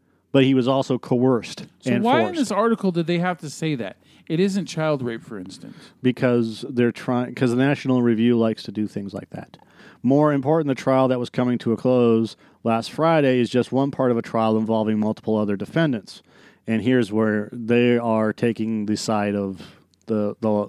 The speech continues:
Speaker 1: the justice, the, the judge in this case,
Speaker 2: Mm-hmm.
Speaker 1: okay? It is certainly possible that Robinson's breaking of reporting restrictions at the Leeds trial could have prejudiced those trials.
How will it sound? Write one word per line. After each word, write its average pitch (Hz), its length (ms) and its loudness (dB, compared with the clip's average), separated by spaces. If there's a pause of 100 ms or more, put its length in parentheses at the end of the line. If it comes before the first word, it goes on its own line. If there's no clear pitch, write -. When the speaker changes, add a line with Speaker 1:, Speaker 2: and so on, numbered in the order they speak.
Speaker 1:
the 113 140 0
justice, 107 760 -6
the, 107 260 0
the 110 160 0
judge 107 380 0
in 98 120 -6
this 101 200 -6
case, - 360 -10
Speaker 2:
Mm-hmm. 127 180 -4
Speaker 1:
okay? 104 160 -2 (580)
It 120 80 4
is 131 120 2
certainly 220 260 2
possible 208 400 2
that 151 100 2
Robinson's 139 580 2
breaking 131 380 2
of 120 120 2
reporting 165 400 2
restrictions 127 500 0
at 120 120 -2
the 117 60 -4
Leeds 117 260 2
trial 120 260 -2
could - 160 -8
have 113 100 -8
prejudiced 123 640 0
those 113 240 0
trials. - 580 -6